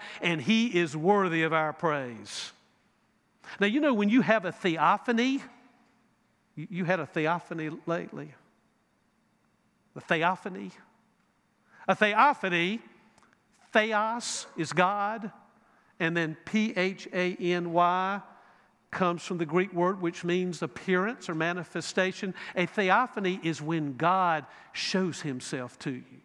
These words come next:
When God appears to you, when God does something in your life to rock you and to roll you and to change you and to transform you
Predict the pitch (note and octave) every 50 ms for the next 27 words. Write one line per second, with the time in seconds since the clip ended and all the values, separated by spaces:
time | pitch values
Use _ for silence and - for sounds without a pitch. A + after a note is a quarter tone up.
0 | - - _ _ _ _ _ _ _ _ _ _ _ _ _ - - - F3 F3+
1 | F3+ E3+ D3+ F#3 F#3 F3+ F3+ F#3+ - - E3+ - - - G3 G3 G3+ F#3+ D#3+ C#3+
2 | C3+ B2 - - - D#3 B2 C3 C#3 C3 B2 B2+ D#3+ D#3 C#3+ B2+ E3+ F#3+ G#3 G3+
3 | G3 F#3 D3 - - - - - - C#3+ G3+ G3+ G#3 G3+ - - - G#3 G3 G#3
4 | - F3+ E3 E3 E3 E3 E3 D#3+ D#3+ D#3 D#3+ E3+ F3 F3+ F3 E3 D#3 - - -
5 | - - - - - F3+ D3+ C#3+ D3 F3 F#3 G3 F#3+ - - F#3+ E3+ E3 E3 D3+
6 | D#3 D#3 E3 F3 F#3+ G3+ G3 F#3+ F3 E3+ F3 E3 D#3+ D#3 D#3+ D#3+ - - G#3 G3+
7 | G3 G3 F#3+ D#3 E3 F3 E3+ E3 D#3+ D#3 - - G#3+ G3+ G3 G3 F#3 - - -
8 | G3+ G3+ G3 G3 G3 F#3 F3+ F3